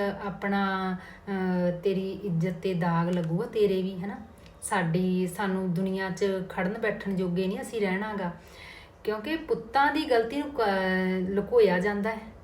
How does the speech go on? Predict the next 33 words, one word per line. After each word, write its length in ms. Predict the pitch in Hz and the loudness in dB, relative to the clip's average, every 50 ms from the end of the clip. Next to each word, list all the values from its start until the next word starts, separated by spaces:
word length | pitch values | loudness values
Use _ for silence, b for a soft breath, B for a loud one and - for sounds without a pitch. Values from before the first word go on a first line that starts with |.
| - - - - - - | -20 -20 -20 -12 0 4
ਤੇ 100 | 202 202 | 4 4
ਧੀਆਂ 460 | 202 - 254 247 226 214 202 208 226 | 4 2 -6 -4 -2 0 0 0 0
ਨੂੰ 220 | 254 269 262 - | -2 -4 -6 -4
ਅੰਦਰ 300 | 208 202 196 185 208 202 | -2 0 2 4 4 4
ਵੜ 180 | 196 196 190 180 | 4 4 2 0
ਕੇ, 540 | 175 - - 202 185 180 180 180 180 175 - - | -2 -2 -2 0 2 2 4 2 2 0 -2 -4
ਅਹ, 140 | 196 185 180 | -4 -2 0
ਬੋਲਿਆ 440 | 180 170 175 185 180 175 180 196 202 | 2 2 2 2 2 2 2 2 2
ਜਾਂਦਾ 320 | 196 202 185 180 170 180 | 0 0 0 0 0 0
ਹੈ। 180 | 180 175 B B B B B B - | -2 -4 B B B B B B -2
ਨਹੀਂ, 280 | 196 190 180 165 165 165 - - - B B B B B B B B - - | 0 0 2 0 0 -2 -4 -8 -16 B B B B B B B B -10 -6
ਧੀਆਂ 300 | 240 226 202 180 175 170 | -4 -2 0 0 0 2
ਤੇ 140 | 170 208 | 2 2
ਪੁੱਤਾਂ 400 | 202 196 185 165 - - 190 185 | 2 2 0 -6 -6 -4 -4 -2
ਨੂੰ 160 | 190 - - - - B B B B B - | -2 -4 -4 -6 -8 B B B B B 0
ਬਰਾਬਰ 380 | 180 196 185 185 170 165 185 220 | 2 4 4 4 6 6 4 6
ਹੀ 120 | 240 233 | 4 4
ਸਮਝਾਓ। 680 | - - 226 214 202 196 208 202 190 175 190 226 226 - - B B B B B B B - | 4 4 4 6 6 6 6 6 6 6 4 4 2 0 -2 B B B B B B B 0
ਤੇ 280 | - 190 180 175 175 - - | 2 4 4 4 2 0 0
ਆਪਣੇ 460 | 214 202 196 - - 202 202 196 196 | 0 0 0 0 0 0 2 2 2
ਜਿਹੜੇ 260 | 180 196 185 190 185 180 - - 220 | 2 2 2 2 0 0 0 -2 -2
ਘਰਾਂ 200 | 208 190 180 175 | 0 0 0 0
ਦੇ 160 | 175 185 185 | 2 2 2
ਮਾਹੌਲ 640 | 185 190 190 175 160 214 233 214 185 175 175 196 220 | 2 0 0 -2 0 2 2 2 4 2 2 2 0
ਆ, 140 | 226 233 226 226 B B B B B - | 0 -2 -2 -6 B B B B B -2
ਉਹ 160 | 196 202 196 | 0 0 2
ਇੰਨੇ 300 | 196 190 196 202 226 247 | 2 0 0 -2 -2 -2
ਕੁ 160 | 254 247 247 220 - - | -4 -4 -6 -8 -4 0
ਕਈ 280 | 214 226 254 269 262 | 0 0 0 -2 -4
ਘਰਾਂ 300 | - - 233 208 190 180 | 0 0 0 0 2 0
'ਚ, 160 | 170 165 190 | -2 0 0
ਅਹ, 840 | 190 185 180 180 180 180 180 175 - 196 190 185 180 180 175 175 175 | 0 0 2 2 2 2 2 0 -2 -4 -2 0 0 0 0 2 0
ਮਤਲਬ 360 | 175 180 175 - 185 180 175 | 0 -2 -2 -2 0 0 2